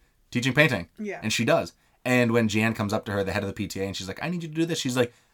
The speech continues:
Speaker 1: "I don't wanna do that." And just gets in her car, and she, you can see her
Speaker 2: <laughs>
Speaker 1: literally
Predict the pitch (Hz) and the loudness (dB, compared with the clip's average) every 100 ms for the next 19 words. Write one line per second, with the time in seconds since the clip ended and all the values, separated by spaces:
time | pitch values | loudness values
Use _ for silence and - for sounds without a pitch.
0 | _ 135 240 277 185 143 240 330 - - | _ 6 8 8 6 6 4 2 -2 -8
1 | _ _ _ - 117 107 123 127 113 - | _ _ _ -6 -4 2 2 4 0 4
2 | 101 113 113 127 113 120 131 - 139 147 | 6 6 2 2 2 2 2 2 4 4
3 | 127 123 113 117 110 107 98 | 4 4 4 4 4 2 -2